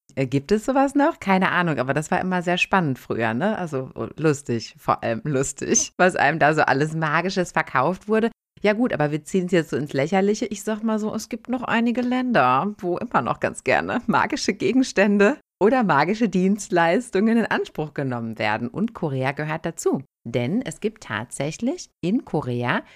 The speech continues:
circa dreihunderttausend Wahrsager, ja, die hauptberuflich wa-, als Wahrsager arbeiten, und nochmal circa hundertfünfzigtausend, die hauptberuflich als Schamanen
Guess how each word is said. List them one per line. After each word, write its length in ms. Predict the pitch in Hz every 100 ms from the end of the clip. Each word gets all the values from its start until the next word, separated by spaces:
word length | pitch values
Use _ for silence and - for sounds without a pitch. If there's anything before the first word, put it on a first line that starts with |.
| - - _
circa 300 | - 262 208
dreihunderttausend 1400 | 147 131 117 120 196 269 294 240 - 185 165 147 127 113
Wahrsager, 960 | 123 156 196 131 107 101 101 107 254 - -
ja, 140 | 160
die 160 | 185 143
hauptberuflich 800 | 147 - 147 151 156 143 143 - -
wa-, 140 | -
als 200 | - 123
Wahrsager 460 | - 101 120 131 143
arbeiten, 520 | 160 165 170 180 240 - - -
und 220 | - 233 -
nochmal 360 | 190 - 240 -
circa 320 | 196 147 131
hundertfünfzigtausend, 1300 | 202 339 185 - 131 - - 127 - 107 120 139 160
die 140 | 143
hauptberuflich 640 | 117 117 - 131 156 190 -
als 220 | 160 165
Schamanen 720 | - 180 175 190 190 123 104